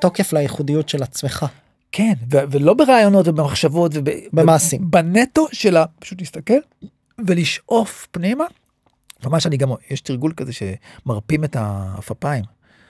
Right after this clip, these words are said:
Speaker 2: הופכים למבט של טיפה בהייה,
Speaker 1: Hmm.
Speaker 2: ומסניפים פנימה שלוש פעמים. וואו. ו-, ו-, אז זה,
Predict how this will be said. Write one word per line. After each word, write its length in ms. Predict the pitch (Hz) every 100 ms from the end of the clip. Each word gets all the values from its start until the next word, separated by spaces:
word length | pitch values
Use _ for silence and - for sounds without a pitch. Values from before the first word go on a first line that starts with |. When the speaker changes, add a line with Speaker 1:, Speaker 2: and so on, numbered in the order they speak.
| _ _
Speaker 2:
הופכים 280 | - - 139
למבט 360 | 135 123 120 127
של 200 | - 113
טיפה 300 | - - 117
בהייה, 420 | 113 104 127 165 - _ _ -
Speaker 1:
Hmm. 40 | 147 131 120 _
Speaker 2:
ומסניפים 720 | 117 110 - 117 101 - 151 135
פנימה 340 | 127 151 185 190 _
שלוש 340 | - 117 139 -
פעמים. 480 | 113 107 117 190 269 _ _ _ _ _ _ _ _ _ _ _ _ _ _ _
וואו. 340 | 95 107 87 - _ _ _ _ _ _ _ _ _ _ _ _ _ _ _
ו-, 80 | 113 - _
ו-, 120 | 110 101 98 98 95 98 95 98 _ - -
אז 400 | - 113 107
זה, 100 | 98